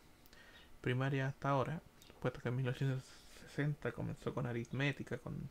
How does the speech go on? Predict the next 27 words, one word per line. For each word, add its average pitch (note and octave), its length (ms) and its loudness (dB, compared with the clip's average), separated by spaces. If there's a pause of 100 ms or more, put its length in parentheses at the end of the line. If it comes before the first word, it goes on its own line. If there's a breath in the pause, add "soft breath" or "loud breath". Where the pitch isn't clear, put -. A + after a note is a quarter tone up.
(1160 loud breath)
eh, A#2+ 260 2
después B2+ 480 2
en C3 60 0
el C3 80 0
inicio B2+ 300 0
del B2+ 100 0
siglo B2 260 2
veinte, B2+ 380 0
de C3 120 0
repente B2+ 240 -4
con C3 120 -2
el C3+ 40 -2
estado B2 200 2
funcionario, C3 480 0
lectoescritura, C#3 840 0 (120)
y C#3 60 2
ahora C3 160 2
con B2+ 140 0
un, C#3 100 -2
con B2+ 160 0 (140)
un, C#3 580 -2 (220)
con C3+ 120 0
un B2 80 -2
tipo B2+ 240 0
de, - 60 -2
de, C3+ 280 -4
de - 140 -8